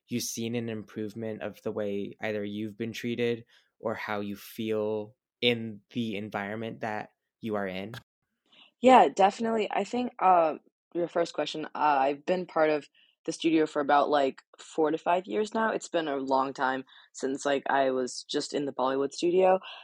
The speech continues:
Speaker 2: Um, so, like, it's definitely gotten better over the years because now I don't really, to be honest, I don't really care anymore. Like, I used to actually felt, like, feel, like, hurt by that, but, like, I don't,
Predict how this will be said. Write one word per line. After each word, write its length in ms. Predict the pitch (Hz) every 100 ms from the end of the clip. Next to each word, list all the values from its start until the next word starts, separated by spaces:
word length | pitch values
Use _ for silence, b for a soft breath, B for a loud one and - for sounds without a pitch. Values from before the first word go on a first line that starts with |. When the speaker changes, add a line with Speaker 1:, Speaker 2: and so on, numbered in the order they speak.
| -
Speaker 2:
Um, 440 | 151 143 127 135 - - _
so, 220 | - 190 185
like, 220 | 180 -
it's 160 | 190 -
definitely 360 | 190 208 247
gotten 300 | 208 190 185
better 420 | 165 160 170 180 - _
over 240 | 160 160 170
the 120 | 165
years 280 | 165 170 165
because 360 | 165 170 156 b b b -
now 420 | 160 156 175 170 -
I 180 | 147
don't 280 | 147 156 156
really, 240 | 151 151 - - -
to 300 | - - -
be 120 | 165 139
honest, 360 | 151 156 - 170
I 60 |
don't 140 | 170 185
really 200 | 190 156
care 400 | - - 151 170
anymore. 540 | 185 190 190 202 208 B B 165
Like, 120 | 156
I 60 | 147
used 300 | 165 175 -
to 60 |
actually 420 | 135 143 - 156
felt, 280 | 139 143 139
like, 200 | 127 -
feel, 140 | - 139
like, 140 | 123 -
hurt 220 | 127 120
by 160 | 151 147
that, 260 | 156 156 -
but, 80 | 135
like, 200 | 127 - b b _ - -
I 140 | 139
don't, 300 | 151 156